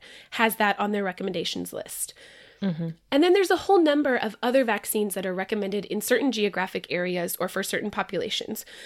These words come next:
Speaker 1: So, for example, some countries like China have Japanese encephalitis as a recommended vaccine for all children. Hepatitis A is recommended a lot for travelers. It's probably gonna be put on the routine vaccination list here in the U S pretty soon.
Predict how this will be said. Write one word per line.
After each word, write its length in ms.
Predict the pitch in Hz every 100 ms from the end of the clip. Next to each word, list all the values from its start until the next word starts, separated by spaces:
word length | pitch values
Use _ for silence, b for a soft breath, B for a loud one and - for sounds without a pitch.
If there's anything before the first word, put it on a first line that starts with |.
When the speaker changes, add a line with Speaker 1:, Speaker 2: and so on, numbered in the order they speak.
| B
Speaker 1:
So, 160 | B 240
for 140 | 240
example, 420 | 233 294 285 285
some 280 | 277 - 269
countries 440 | 262 247 254 240 202
like 140 | 208
China 400 | - 226 233 240
have 280 | 226 208 196
Japanese 460 | 202 202 214 214
encephalitis 800 | 202 202 202 190 190 196 294 - 190
as 360 | 180 190 - B B B B
a 300 | 202 190 -
recommended 540 | 185 202 202 214 202 180
vaccine 460 | 180 - 185 196
for 160 | 196 190
all 180 | 185 180
children. 500 | 196 - 180 294 339 _ _ _ _ _ _ -
Hepatitis 540 | 269 - 269 247 -
A 220 | 208 220 262
is 180 | 233
recommended 540 | 208 - 220 208 202 196 B B B B B
a 80 | 214
lot 340 | 226 240 -
for 80 | 240
travelers. 760 | 233 202 202 226 269 339 - -
It's 140 | 233
probably 420 | - - 214 214 269
gonna 160 | 277
be 100 | 214
put 160 | 196 208
on 120 | 208
the 80 | 196
routine 460 | 202 196 - 196 190
vaccination 600 | 202 - 190 196 - 180
list 220 | 185 -
here 160 | 180
in 80 | 190
the 80 | 190
U 180 | 175 175
S 200 | 175 -
pretty 240 | - 240 240
soon. 380 | 269 277 302